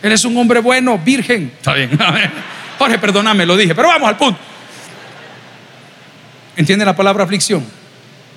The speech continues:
¿Y qué malo hacemos nosotros aquí, hermano? ¿Y cuál es el odio, pues?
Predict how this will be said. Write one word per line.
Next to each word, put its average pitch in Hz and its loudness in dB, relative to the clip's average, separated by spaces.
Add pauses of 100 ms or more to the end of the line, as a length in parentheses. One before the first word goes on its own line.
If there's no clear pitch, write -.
(2000)
¿Y 160 -4
qué 160 0
malo 170 2
hacemos 165 -2
nosotros 160 -2
aquí, 156 0
hermano? 156 -2 (380)
¿Y 165 -4
cuál 196 -2
es 185 0
el 190 0
odio, 214 0
pues? 180 -18